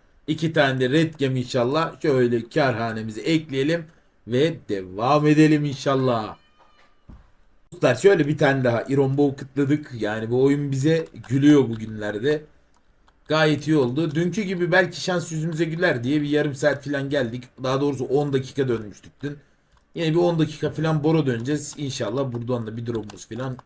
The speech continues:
olur diyorum. Ve devam ediyorum abi. Abi bir tane de şöyle Raptor aldık buradan. Ee, bu pay olacak tabii ki. Iron Bow pay değil ama Raptor'lar pay. Kill yaparken şöyle bir tane daha buz kıtladım.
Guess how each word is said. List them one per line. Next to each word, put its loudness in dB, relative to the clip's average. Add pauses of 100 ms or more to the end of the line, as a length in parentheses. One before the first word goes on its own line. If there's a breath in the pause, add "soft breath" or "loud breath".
olur 0
diyorum. -4 (580)
Ve 2
devam 4
ediyorum -6
abi. -16 (2750)
Abi 0
bir -4
tane 2
de 2
şöyle 2
Raptor 2
aldık 0
buradan. -6 (140)
Ee, -4
bu -6
pay 2
olacak -2
tabii -8
ki. -6
Iron -2
Bow -2 (180)
pay -2
değil -2
ama -2
Raptor'lar -4
pay. -6 (1200)
Kill 0
yaparken 2
şöyle 0
bir 0
tane 0
daha 0
buz -8
kıtladım. -8